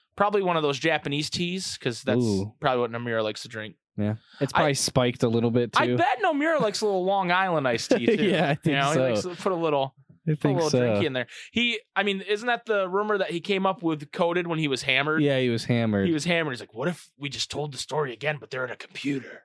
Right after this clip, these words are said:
Speaker 2: <laughs> And then they realize they're in a
Speaker 1: <laughs> And
Speaker 2: computer.
Speaker 1: then they realize they're in a co-, oh, jeez.
Speaker 2: And
Speaker 1: Hopefully
Speaker 2: then he
Speaker 1: he
Speaker 2: did
Speaker 1: doesn't
Speaker 2: that again in Unicross.
Speaker 1: Hopefully he doesn't have too
Speaker 2: Data
Speaker 1: many Long
Speaker 2: Worlds.
Speaker 1: Islands before he wrote the scenario for Remind.
Speaker 2: Yeah.
Speaker 1: Uh, anyway,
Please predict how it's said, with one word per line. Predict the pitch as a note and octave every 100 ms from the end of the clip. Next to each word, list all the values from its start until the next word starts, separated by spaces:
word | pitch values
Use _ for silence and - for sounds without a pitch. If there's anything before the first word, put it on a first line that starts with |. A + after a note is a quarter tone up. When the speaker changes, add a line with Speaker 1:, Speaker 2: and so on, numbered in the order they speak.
| -
Speaker 2:
<laughs> | - - -
And | G3+ F#3+
then |
they | F3 D3+
realize | D3 D3 C#3
they're | B2+ C3
in | C3+
a |
Speaker 1:
<laughs> |
And | A#2+
Speaker 2:
computer. | C3 - -
Speaker 1:
then | - B3+
they | G3
realize | F3+ G3+ - F#3+ D3
they're | - -
in | -
a | D3+
co-, | - - - - -
oh, | D#3 B2
jeez. | A#2+ A2
Speaker 2:
And | A2 -
Speaker 1:
Hopefully | E3+
Speaker 2:
then | D#3 D#3
he |
Speaker 1:
he | D3
Speaker 2:
did | C#3+
Speaker 1:
doesn't | C#3+
Speaker 2:
that | C#3
again | A#2+ B2
in | B2+
Unicross. | A#2+ A#2+ - A2+ C3 - - _ - - - - -
Speaker 1:
Hopefully | F#3+ G#3 - A#3+ G#3+
he | G#3
doesn't | G3 F3+
have | F3+ D#3
too |
Speaker 2:
Data | C3+
Speaker 1:
many | F3 E3
Long | D3+ D3 C#3+
Speaker 2:
Worlds. |
Speaker 1:
Islands | C#3 C#3 C#3 C3+ B2+
before | B2 C#3 B2+
he | C3
wrote | B2+ B2+
the | A#2
scenario | - B2+ B2 A#2
for | - A#2
Remind. | A2+ A#2 G#2+ G2 - -
Speaker 2:
Yeah. | G2+ G2 G2 G2+
Speaker 1:
Uh, | C3+ C3 B2 B2+ _ -
anyway, | A3 A#3 G#3